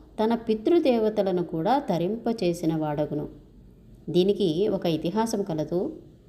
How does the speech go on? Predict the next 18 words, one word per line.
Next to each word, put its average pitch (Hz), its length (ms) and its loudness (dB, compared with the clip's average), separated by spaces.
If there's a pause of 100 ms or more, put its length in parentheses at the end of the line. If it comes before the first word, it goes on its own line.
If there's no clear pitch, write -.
(340)
చెప్తాను, 175 520 0
జాగ్రత్తగా 160 840 -4
శ్రద్ధగా 175 680 -2
ఆలకించు 160 720 -4
అని 160 340 0 (300)
వశిష్ఠుల 185 480 -6
వారు 170 380 -2
అన్నారు. 156 400 -2 (1120)
సువీర 320 560 2 (120)
చరిత్రం. 160 380 -4 (720)
ద్వాపర 277 440 2
యుగంలో 233 680 2
వంగదేశంలో 208 840 0
ఒక - 280 -6
గొప్ప 185 440 -6
పరాక్రమవంతుడు, 202 1120 0
శూరుడు 196 600 2
అయిన 175 460 0